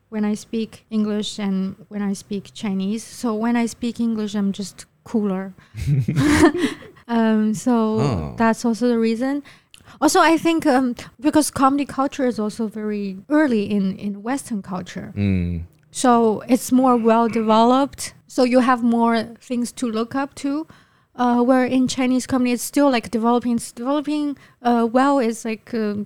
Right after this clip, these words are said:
Speaker 1: growing very fast, but still, I haven't seen someone who would, like, really hit me up, like, "Oh my God, he's such a role model." I haven't, uh, seen that kind of, I have one favorite Chinese comic.
Speaker 2: Hmm.
Speaker 1: Uh, he's from China.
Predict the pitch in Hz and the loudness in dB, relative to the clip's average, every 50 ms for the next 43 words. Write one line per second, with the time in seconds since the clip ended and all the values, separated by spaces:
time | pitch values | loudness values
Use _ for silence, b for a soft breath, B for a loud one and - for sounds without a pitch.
0 | - _ - 285 294 285 311 311 302 285 262 262 254 254 247 - 247 269 262 - | -8 _ 4 4 4 4 4 0 0 -2 -2 0 -2 -2 -2 -2 -2 -2 -2 -4
1 | - - 247 - - - 269 277 269 254 254 - B B B B B 233 247 247 | -6 -6 -4 -4 -4 -2 0 2 2 2 0 -2 B B B B B -2 0 2
2 | 269 254 285 302 285 - - 277 269 254 - - 247 247 240 233 233 233 226 202 | 2 2 0 0 -2 -2 -2 -2 -2 -2 -2 -2 -2 -2 0 0 0 0 -2 -2
3 | - 240 220 214 214 202 202 - - - 220 226 196 - 226 226 254 269 262 247 | -4 -8 -8 -6 -8 -8 -8 -10 -12 -8 -8 -6 -4 -2 0 0 2 2 2 2
4 | 240 240 233 226 - - 262 - 247 240 240 240 233 226 233 226 214 - - - | 0 0 -2 -2 -2 -4 -4 0 0 0 2 0 0 0 -2 -4 -4 -6 -4 0
5 | 285 302 285 277 262 233 240 247 247 226 240 233 226 226 220 - - - 254 240 | 2 4 4 4 4 2 2 0 2 2 2 0 0 -2 -4 -6 -6 -4 -4 -2
6 | - - 240 226 220 208 214 214 208 208 202 196 196 202 220 226 233 226 214 220 | -2 0 0 0 0 0 0 0 0 0 0 0 -2 -2 -4 -4 -4 -4 -6 -6
7 | 220 214 202 220 214 214 - - - B B B B B B B - - - _ | -6 -6 -4 -4 -4 -4 -4 -6 -12 B B B B B B B -20 -20 -20 _
8 | - 220 233 226 220 220 - 254 247 233 226 226 240 - 247 262 262 240 - 320 | -4 0 0 2 2 2 2 4 4 4 4 2 0 0 -2 -2 -2 -2 -4 -8
9 | B B 254 294 311 285 339 285 269 262 277 277 269 262 254 - 247 247 233 - | B B 0 0 2 2 2 0 2 2 2 2 2 0 0 0 0 0 0 -2
10 | 226 226 - - - _ _ _ - - 302 269 247 240 240 233 226 220 - - | -4 -4 -6 -10 -20 _ _ _ -6 -2 0 2 2 2 2 2 0 0 -4 -6
11 | - 226 208 208 233 262 294 254 - - 127 113 104 92 85 80 82 - - 226 | -4 0 0 2 2 0 -2 -4 -6 -4 -2 -2 -2 -2 -2 -4 -6 -4 -2 0
12 | 226 220 214 208 202 202 247 - _ _ - 269 254 - - - 247 220 214 202 | 2 2 2 2 0 0 -4 -8 _ _ -2 -2 -2 -2 -2 -2 0 2 2 2
13 | 196 - - - 254 247 262 262 254 254 247 247 | 0 -2 -4 -2 -2 0 0 0 -2 -2 -4 -6